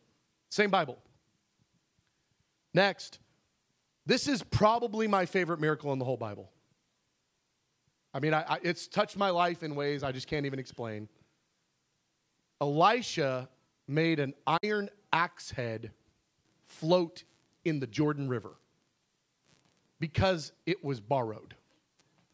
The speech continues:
I'm like, "There is all sorts of practical purpose on this one." How many times you ever lost something or broke something that was borrowed, right?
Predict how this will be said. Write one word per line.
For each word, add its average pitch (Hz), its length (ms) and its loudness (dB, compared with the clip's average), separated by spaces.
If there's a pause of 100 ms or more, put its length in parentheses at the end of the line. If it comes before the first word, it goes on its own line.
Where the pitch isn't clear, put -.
(880)
I'm 156 140 0
like, 139 160 0
"There 185 160 -2
is 143 140 -4
all 165 200 2
sorts 170 300 -4
of 123 40 -18
practical 151 380 -2
purpose 151 380 -4
on 127 120 -6
this 131 160 -4
one." 113 140 -16
How 139 140 -8
many 160 120 -2
times 170 220 -2
you 165 60 0
ever 160 140 -2
lost 156 300 0
something 175 160 -6
or 127 60 -6
broke 160 220 -2
something 135 180 -10
that 131 60 -8
was 127 100 -10
borrowed, 113 400 -6
right? 139 240 -10